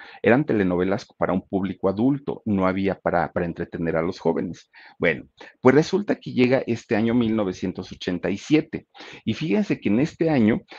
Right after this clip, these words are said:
resulta que... Carla Estrada, que es esta, eh, productora muy importante ahí en Televisa y a quien se le atribuye la creación, el manejo y la distribución del, del Prosti Catálogo,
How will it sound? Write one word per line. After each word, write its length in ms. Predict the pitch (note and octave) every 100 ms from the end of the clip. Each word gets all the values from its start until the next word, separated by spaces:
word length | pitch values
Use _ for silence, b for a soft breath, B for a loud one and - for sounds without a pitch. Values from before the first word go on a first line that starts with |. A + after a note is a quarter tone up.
| B
resulta 580 | - B2+ D#3 D#3+ - -
que... 280 | B2 F#2+ - _ _ _ _ _ _ _ _ - -
Carla 360 | G#2+ G2 G#2+ A2
Estrada, 560 | - C3+ B2 F2+ F2+
que 220 | - F2+ -
es 220 | F#2+ -
esta, 520 | F#2 - G2+ F2+ E2 B B B _
eh, 600 | G2 G2 F#2 F2+ F2+ F2+ F2 F#2 F#2 F2+ -
productora 600 | G2+ F#2+ - - C3+ G2
muy 180 | G2 G2
importante 640 | G2+ G2 - G2 G2 G#2 -
ahí 180 | F2
en 100 | F2+
Televisa 500 | F#2+ F#2+ F#2+ G2+ - -
y 140 | A2+
a 120 | G2+ -
quien 240 | F#2+ F2
se 140 | -
le 80 | F2+
atribuye 640 | E2+ G2+ F#2+ C#3+ A3 F3 B B B
la 280 | F2+ G2 G2
creación, 720 | G#2 F#2+ F#2 - B2 C#3 C3+ G2
el 220 | F#2+ F2
manejo 580 | E2+ F2 G2+ B2 C3+ A#2
y 60 |
la 100 | F2+
distribución 800 | E2+ F2+ - E2 E2 A2 A#2+ -
del, 320 | - D#2+ C#2
del 160 | D#2 D2+
Prosti 360 | - F#2+ - -
Catálogo, 640 | B2+ C3 B2 G#2+ A2